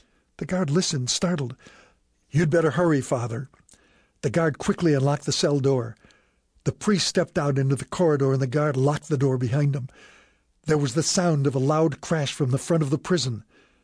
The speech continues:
The guard turned to peer out the narrow barred window. What the hell was that noise? The priest stepped close to the guard, and the knife concealed beneath his robe plunged into the guard's chest.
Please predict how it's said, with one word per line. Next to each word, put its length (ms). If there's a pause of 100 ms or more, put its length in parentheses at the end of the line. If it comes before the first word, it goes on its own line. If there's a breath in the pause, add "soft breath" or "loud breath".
(380 soft breath)
The 80
guard 380
turned 260
to 80
peer 300
out 180
the 100
narrow 360
barred 320
window. 400 (840 soft breath)
What 120
the 80
hell 140
was 100
that 160
noise? 640 (1000 soft breath)
The 80
priest 340
stepped 300
close 320
to 100
the 140
guard, 460 (520 soft breath)
and 160
the 60
knife 340
concealed 580
beneath 380
his 220
robe 340
plunged 540
into 160
the 100
guard's 420
chest. 540